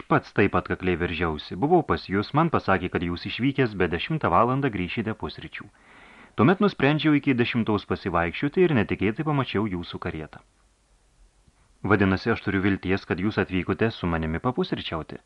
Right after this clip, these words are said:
"Ačiū, man dabar ne pusryčiai galvoje. Gal vėliau mes ir papusryčiausime, bet tik ne visai malonioje kompanijoje." "Nesuprantu, kas atsitiko."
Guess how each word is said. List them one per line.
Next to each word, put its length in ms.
"Ačiū, 480
man 280
dabar 280
ne 140
pusryčiai 520
galvoje. 600
Gal 220
vėliau 260
mes 260
ir 100
papusryčiausime, 920
bet 240
tik 220
ne 240
visai 340
malonioje 440
kompanijoje." 840
"Nesuprantu, 520
kas 180
atsitiko." 500